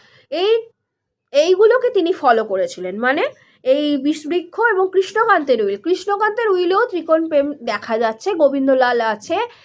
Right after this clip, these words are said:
আহ, সেখানে ভ্রমরকে পাচ্ছি আমরা এবং সেখানে কিন্তু আমরা রোহিণীকে পাচ্ছি। বিষবৃক্ষতেও দেখা যায় ত্রিকোণ প্রেম। তো এই বি-,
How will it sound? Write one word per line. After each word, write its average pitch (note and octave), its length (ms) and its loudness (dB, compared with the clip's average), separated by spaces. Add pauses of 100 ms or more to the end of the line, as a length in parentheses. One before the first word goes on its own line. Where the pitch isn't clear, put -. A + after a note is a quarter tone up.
(320)
আহ, B3 300 4
সেখানে C#4 380 -2
ভ্রমরকে C4 640 0
পাচ্ছি B3 460 -2
আমরা A3 380 2
এবং B3+ 260 -2
সেখানে A#3 400 -6
কিন্তু A#3+ 240 -6
আমরা C4+ 200 -2
রোহিণীকে D#4 480 0
পাচ্ছি। - 460 -12 (460)
বিষবৃক্ষতেও G#4+ 800 0
দেখা E4+ 300 2
যায় E4+ 180 2
ত্রিকোণ C4+ 420 -2
প্রেম। B3+ 280 0 (140)
তো D4+ 200 -8
এই F#4+ 340 0
বি-, D#4+ 280 -2